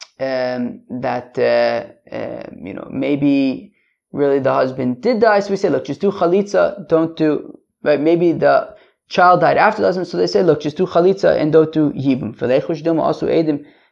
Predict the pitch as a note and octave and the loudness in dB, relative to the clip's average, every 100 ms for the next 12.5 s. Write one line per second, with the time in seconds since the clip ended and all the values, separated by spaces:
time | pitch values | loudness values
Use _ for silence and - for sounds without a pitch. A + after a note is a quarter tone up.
0 | _ B2 D3 A#2+ C#3 C#3 D3+ - _ _ | _ 0 2 4 2 2 0 -6 _ _
1 | - D3+ C#3+ C#3+ B2+ C3+ D3+ C#3 D3+ E3 | -4 0 0 2 2 2 0 0 0 0
2 | - C#4+ F3 - _ _ _ _ _ D#3+ | -2 -4 -10 -16 _ _ _ _ _ 4
3 | C#3+ D3 G#3 - F3+ D#3 D3+ F3+ G3+ G#3 | 6 4 4 2 -2 0 0 0 0 0
4 | G3 D#3+ G3+ A#3 G#3 E3+ E3 D#3+ G#3 B3 | 0 -2 0 0 2 0 2 2 2 0
5 | E3+ E3 - - _ F3 D#3 F#3+ C#4 D3 | -2 -4 -16 -20 _ 0 4 4 4 2
6 | D3+ D3+ - _ _ _ _ _ _ _ | 0 -2 -16 _ _ _ _ _ _ _
7 | _ C4 E3 G3+ G3+ D3 C3 D#3 - D#3+ | _ 0 4 4 4 4 2 -4 -4 -2
8 | F#3 G#3 F3+ - F#3 F3+ E3+ - B2+ C#3+ | 0 -2 -6 0 0 2 -2 2 2 2
9 | - - - - _ - C#3+ D3 C#3+ - | 2 0 0 -12 _ -18 -2 0 0 -2
10 | - E3+ E3+ F#3 B2+ C#3 D#3 - A#3 D4+ | -4 2 2 2 0 -2 -6 0 0 2
11 | - - _ _ _ _ C#3+ C3+ E3+ G#3 | -4 -14 _ _ _ _ 0 2 4 4
12 | G#3+ E3+ C#3+ A#2 C3 | 4 2 0 0 -4